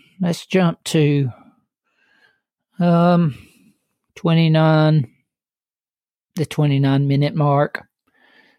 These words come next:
uh, just to move through this. And what we're going to no-, listen very closely to what he says. Uh, again,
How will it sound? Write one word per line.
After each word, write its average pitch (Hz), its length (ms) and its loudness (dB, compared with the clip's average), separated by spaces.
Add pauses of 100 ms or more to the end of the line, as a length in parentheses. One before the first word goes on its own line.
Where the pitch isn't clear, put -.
(360)
uh, 143 160 -2
just 143 280 -6
to 156 60 -4
move 143 280 -2
through 147 260 0
this. 139 500 0 (3000)
And 165 500 0 (240)
what 156 180 0
we're 156 80 -2
going 175 320 0
to 151 340 -2
no-, 170 300 -2
listen 185 640 -4
very 202 200 -2
closely 160 540 -2
to 139 120 -4
what 143 200 0
he 135 120 -4
says. 131 640 -4
Uh, 139 280 -6 (100)
again, 180 600 -4